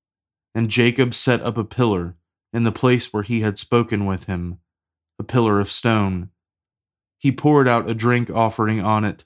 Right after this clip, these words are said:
and poured oil on it. So Jacob called the name of the place where God had spoken with him, Bethel. Then they journeyed from Bethel. When they were still some distance from Ephrath,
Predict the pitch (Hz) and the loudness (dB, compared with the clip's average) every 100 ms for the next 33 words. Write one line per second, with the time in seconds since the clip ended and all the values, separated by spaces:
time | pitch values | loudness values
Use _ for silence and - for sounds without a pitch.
0 | _ _ _ - 110 107 131 123 120 123 | _ _ _ -8 -6 2 4 4 2 2
1 | 120 104 98 98 95 90 _ _ _ _ | 2 2 0 -2 -4 -6 _ _ _ _
2 | _ _ _ _ _ - - 123 113 127 | _ _ _ _ _ -8 0 2 4 2
3 | 127 131 120 - 127 123 123 113 110 113 | 2 0 -2 0 2 2 2 2 2 0
4 | 110 107 - 117 107 104 - 107 104 104 | -2 -4 -4 0 0 0 -4 -2 2 2
5 | 107 104 98 - 127 127 110 101 95 101 | 2 0 -6 -2 0 0 -2 -2 -4 -4
6 | 95 92 - _ _ - 104 98 113 104 | -6 -6 -12 _ _ -4 -2 0 0 2
7 | 95 90 _ _ _ _ _ _ _ _ | 0 -6 _ _ _ _ _ _ _ _
8 | _ _ _ _ _ _ _ _ _ - | _ _ _ _ _ _ _ _ _ -4
9 | 117 131 131 131 123 120 117 117 110 104 | 4 4 6 4 4 2 2 2 2 0
10 | - 110 104 101 107 92 87 95 _ _ | 0 0 0 0 0 0 -4 -12 _ _
11 | _ _ _ _ _ 123 127 127 123 123 | _ _ _ _ _ 0 4 4 4 2
12 | - 147 147 - 139 131 127 123 - 117 | 2 2 2 2 2 4 2 0 -2 -4
13 | - 117 110 120 - 107 104 - - | -2 -4 0 -2 0 0 0 -2 -20